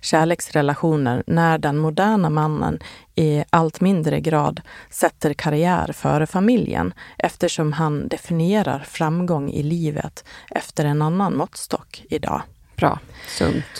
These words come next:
Speaker 2: Sund utveckling.
Speaker 1: Ja.
Speaker 2: Mm.
Speaker 1: Och till skillnad från den gamla tidens man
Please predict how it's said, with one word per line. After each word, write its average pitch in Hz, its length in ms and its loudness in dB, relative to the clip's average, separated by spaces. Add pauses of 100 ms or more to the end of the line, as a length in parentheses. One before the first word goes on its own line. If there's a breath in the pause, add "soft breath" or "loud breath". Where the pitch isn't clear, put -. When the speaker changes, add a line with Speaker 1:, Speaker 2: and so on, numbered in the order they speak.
Speaker 2:
Sund 160 360 2
utveckling. 160 680 -2
Speaker 1:
Ja. 151 280 2 (120)
Speaker 2:
Mm. 190 180 0
Speaker 1:
Och 190 160 0
till 208 140 2
skillnad 233 500 2
från 165 260 0
den 160 160 0
gamla 208 420 2
tidens - 520 -4
man 196 520 2